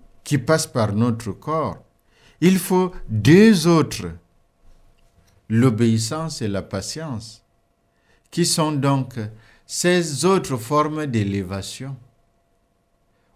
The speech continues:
où nous nous disposons à être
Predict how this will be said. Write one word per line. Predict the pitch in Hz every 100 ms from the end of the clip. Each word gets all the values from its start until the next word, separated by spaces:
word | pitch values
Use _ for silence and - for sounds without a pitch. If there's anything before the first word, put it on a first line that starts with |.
| -
où | 143
nous | 151 156
nous | 143 139
disposons | 135 113 123 113 110 120 117 113 147 165 -
à | 107 107
être | 127 120 - 101